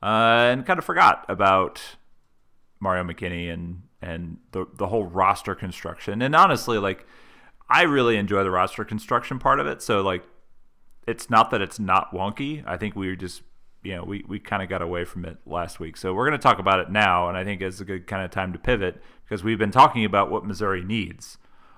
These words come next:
Uh, and what Missouri really needs is somebody on the wing who can score. Um,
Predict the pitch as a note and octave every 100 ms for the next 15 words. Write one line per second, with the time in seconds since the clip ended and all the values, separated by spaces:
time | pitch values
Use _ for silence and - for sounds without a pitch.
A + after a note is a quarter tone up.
0 | _ F2+ F2+ F2+ - G2 F#2+ F#2+ - F#2+
1 | F#2+ G2+ F#2 F2+ A#2+ G#2+ G2 D#3+ A#2+ A2
2 | A#2 - - G2+ G2+ G2+ - - A2+ G#2
3 | G#2 G#2 G2+ B2 F2+ F2+ F2 F#2 - F#2+
4 | - - _ - - - - - - -
5 | G2 F#2+ F#2+ F#2+ F#2 F#2+